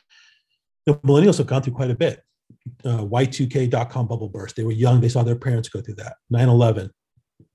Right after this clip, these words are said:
two thousand, two thousand, two thousand seven, two thousand eight economic collapse, pandemic, uh, work from homes, you know, whatever the case might be. Like,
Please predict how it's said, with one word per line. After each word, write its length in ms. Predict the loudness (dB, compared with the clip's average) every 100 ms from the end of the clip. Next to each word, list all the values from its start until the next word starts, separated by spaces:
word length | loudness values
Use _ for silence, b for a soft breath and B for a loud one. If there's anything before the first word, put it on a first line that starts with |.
| _ _ _ _ _ -6
two 100 | -2
thousand, 380 | 2 2 2 2
two 100 | 0
thousand, 480 | 0 2 0 -4 -8
two 100 | -6
thousand 260 | -2 -2 -2
seven, 240 | -2 -4
two 100 | -6
thousand 300 | -4 -4 -4
eight 80 | -6
economic 440 | -8 -4 -4 -6 -10
collapse, 640 | -18 -18 -18 -18 -20 -20 b b b b _ -6
pandemic, 720 | -2 0 0 -2 -4 -14 _ _ _ _ _ _ _ _ _ _
uh, 240 | -8 -6 -6
work 320 | 0 0 0
from 200 | 0 0
homes, 800 | 2 2 2 0 -6 -10 -12 -16 _ _ _ _ -8
you 220 | -6 -4
know, 140 | -4
whatever 400 | 0 2 4 4
the 80 | 2
case 240 | 0 0
might 160 | -2 -4
be. 180 | -2 0
Like, 220 | -2